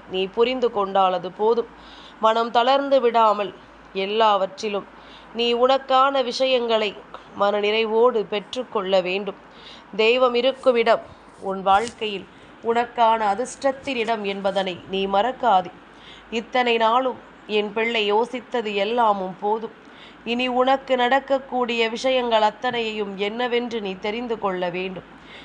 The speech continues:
இனி என்னாலும் நான் இருக்கும் இந்த காலநிலைகளை நீ தெரிந்து புரிந்து கொண்டாயானால், உனக்கு நடப்பது ஒவ்வொன்றும்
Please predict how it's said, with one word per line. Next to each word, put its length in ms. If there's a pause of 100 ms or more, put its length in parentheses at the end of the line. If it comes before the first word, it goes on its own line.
(140)
இனி 300
என்னாலும் 600 (320)
நான் 260
இருக்கும் 440
இந்த 240
காலநிலைகளை 760 (460)
நீ 140 (120)
தெரிந்து 420
புரிந்து 400
கொண்டாயானால், 920 (380)
உனக்கு 440 (320)
நடப்பது 600
ஒவ்வொன்றும் 640